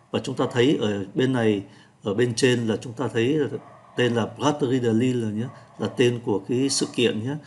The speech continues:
Rồi ngày này, tháng này. Và ở bên dưới chúng ta thấy là bus toute la nuit. Đây là tài liệu nói về phương tiện chuyên chở là xe bus. Để chúng ta trả lời là le transport c'est le bus. Ça se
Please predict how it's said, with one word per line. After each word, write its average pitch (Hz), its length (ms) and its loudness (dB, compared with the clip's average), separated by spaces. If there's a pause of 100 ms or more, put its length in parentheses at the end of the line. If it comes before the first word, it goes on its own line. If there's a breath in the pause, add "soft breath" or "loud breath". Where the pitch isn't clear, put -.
(240 loud breath)
Rồi 113 260 2
ngày 110 300 2
này, 98 120 -6 (160)
tháng 123 400 -2
này. 147 120 -4 (400 loud breath)
Và 113 100 0
ở 101 140 0
bên 123 180 2
dưới 123 260 4
chúng 143 120 -4
ta 131 180 -2
thấy 131 180 2
là 113 280 -2
bus 165 640 2
toute 165 200 2
la 131 140 2
nuit. 120 340 0 (320 loud breath)
Đây 127 120 4
là 110 220 2
tài 104 240 0
liệu 110 300 2
nói 113 280 0
về 110 380 2 (260)
phương 127 240 -2
tiện 110 380 0
chuyên 123 260 0
chở 98 200 -2
là 98 140 -4
xe - 240 -2
bus. 135 500 2 (440 loud breath)
Để 107 120 -4
chúng 131 140 -6
ta 127 80 -4
trả 107 180 -2
lời 101 220 -2
là 98 220 -2 (480 loud breath)
le 123 260 2 (260)
transport 123 580 2
c'est - 300 0
le 113 120 0
bus. 139 520 2 (460 loud breath)
Ça 139 440 6
se - 300 4